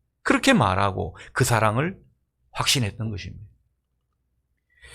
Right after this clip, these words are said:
예전에 어떤 후배 목사님이 선배 목사님에게 대뜸 이런 말을 했습니다.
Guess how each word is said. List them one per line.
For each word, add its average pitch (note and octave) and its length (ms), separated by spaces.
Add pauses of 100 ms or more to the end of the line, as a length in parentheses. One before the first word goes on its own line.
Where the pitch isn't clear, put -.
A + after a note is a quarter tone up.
(240)
예전에 C#3 340
어떤 C3+ 300
후배 F#3 320
목사님이 G2+ 800
선배 G#3+ 360
목사님에게 G2 720
대뜸 - 360
이런 G3 260
말을 D3+ 300
했습니다. G#2 580